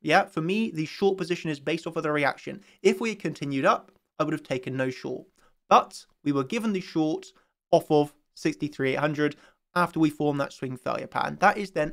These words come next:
activated. We were waiting to see the reaction off of those highs. We have seen the reaction off of those highs, which is a swing failure pattern. This is a non-emotional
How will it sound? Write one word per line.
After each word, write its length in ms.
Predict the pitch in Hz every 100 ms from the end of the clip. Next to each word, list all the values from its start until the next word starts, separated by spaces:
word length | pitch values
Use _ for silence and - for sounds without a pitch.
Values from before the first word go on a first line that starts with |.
| -
activated. 720 | 208 - - 131 123 - - - -
We 100 | 165
were 160 | 165 160
waiting 340 | 175 196 233
to 100 | 220
see 160 | 208 196
the 120 | 165
reaction 380 | 143 151 156 147
off 100 | 147
of 60 | 139
those 200 | 131 -
highs. 340 | 180 180 - - _
We 80 | 165
have 120 | 160
seen 340 | 160 - 220 233
the 100 | 180
reaction 340 | 151 151 -
off 140 | 147 143
of 20 |
those 160 | 139
highs, 380 | - 151 190 -
which 140 | - 147
is 100 | 135
a 80 | 131
swing 260 | - 143
failure 280 | 135 208 180
pattern. 320 | - 151 156 - _ _ _ _ _ 190
This 160 | 190
is 80 | 170
a 100 | 151
non-emotional 920 | 147 190 220 185 156 151 - 147 147